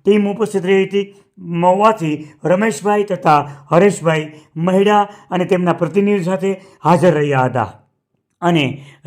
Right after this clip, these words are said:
રાજુલા નગરપાલિકા પાસે તેમણે આ તમામ લોકોને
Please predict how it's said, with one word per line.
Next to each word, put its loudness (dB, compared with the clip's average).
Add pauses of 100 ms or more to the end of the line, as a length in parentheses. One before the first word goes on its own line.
રાજુલા 4 (380)
નગરપાલિકા 4
પાસે 2 (320)
તેમણે 0 (460)
આ 6 (320)
તમામ 2 (100)
લોકોને 0